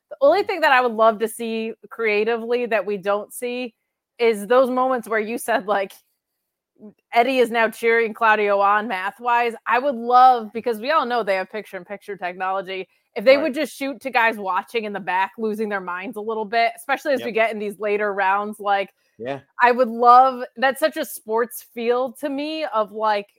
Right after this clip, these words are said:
Speaker 1: um, when you have teams that are trying to get the wild card in, in baseball, you're, like, rooting for certain guys you would never root for to win, and you know those teams are back in their own locker rooms watching the
Speaker 2: Right.
Speaker 1: results of those games. Like,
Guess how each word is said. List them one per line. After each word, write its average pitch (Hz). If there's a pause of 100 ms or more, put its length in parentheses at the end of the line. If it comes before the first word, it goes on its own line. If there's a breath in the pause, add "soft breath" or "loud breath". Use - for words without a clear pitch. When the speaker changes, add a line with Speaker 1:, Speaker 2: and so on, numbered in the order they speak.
(100)
Speaker 1:
um, 190 (840 soft breath)
when 254
you 262
have 240
teams 262
that 240
are 220
trying 226
to 220
get 233
the 214
wild 208
card 196
in, 185
in 202
baseball, 202
you're, 190
like, 185
rooting 220
for 208
certain 214
guys 208
you 208
would 196
never 196
root 202
for 208
to 196
win, 190
and 185
you 214
know 220
those 208
teams 208
are 214
back 190 (260)
in 233
their 233
own 240
locker 220
rooms 214
watching 226
the 220
Speaker 2:
Right. 208
Speaker 1:
results 220
of 214
those 214
games. 208
Like, 196